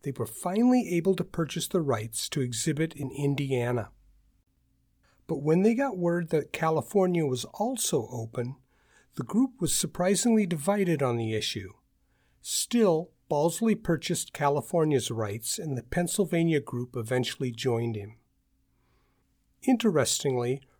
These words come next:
rather than start in Indiana, the group headed out to San Francisco and exhibited there first. In San Francisco, the group discovered that the projector had an imaging problem.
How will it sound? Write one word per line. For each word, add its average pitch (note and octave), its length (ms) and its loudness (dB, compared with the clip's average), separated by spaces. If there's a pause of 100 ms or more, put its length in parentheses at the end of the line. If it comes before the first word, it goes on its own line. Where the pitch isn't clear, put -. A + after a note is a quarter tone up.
rather G3 320 2
than G#3+ 180 2
start G#3+ 480 2
in B2+ 160 4
Indiana, A2 680 -4 (360)
the E3 80 -2
group G3+ 320 0
headed G#3 320 0
out C#3+ 220 4
to D#3+ 100 -8
San C#3 300 0
Francisco C3 720 -2
and B2 100 0
exhibited C3 720 -2
there D3 340 2
first. - 640 -2 (920)
In C3 60 -6
San B2+ 300 0
Francisco, C#3+ 800 -2 (180)
the D#3+ 80 -8
group C#3+ 380 -6
discovered C3 640 -2
that C#3+ 100 -2
the - 80 -10
projector D#3+ 580 -2
had C#3+ 160 2
an D3 120 -2
imaging E3+ 580 2
problem. A2 560 -6